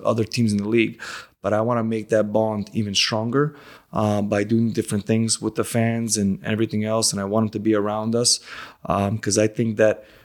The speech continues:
you know, for me, I played for the fans as well, not just for myself, but for the fans, for my family. Um, but I wanna build that relationship even stronger than we had before. And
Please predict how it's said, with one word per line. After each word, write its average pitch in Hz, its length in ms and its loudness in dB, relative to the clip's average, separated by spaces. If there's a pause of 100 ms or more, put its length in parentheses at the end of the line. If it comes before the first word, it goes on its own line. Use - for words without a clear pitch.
(140)
you 110 80 2
know, 110 100 4
for - 160 -8
me, 123 220 0
I 110 80 2
played 110 320 -2
for 110 160 -2
the 104 80 -2
fans 110 320 0
as 101 140 -4
well, 104 220 2
not 107 200 -2
just 110 180 -2
for 113 80 -6
myself, 113 460 0
but 95 140 -6
for - 80 -4
the 95 100 -2
fans, 110 380 -2
for - 80 -8
my 98 100 2
family. 123 520 0 (400)
Um, 104 280 0
but 104 140 4
I 110 60 4
wanna 117 200 2
build 110 320 2
that 107 160 0
relationship 110 460 -2
even 104 160 -2
stronger 123 680 2
than 107 140 0
we 104 80 0
had 107 240 0
before. 120 440 0 (360)
And 107 460 0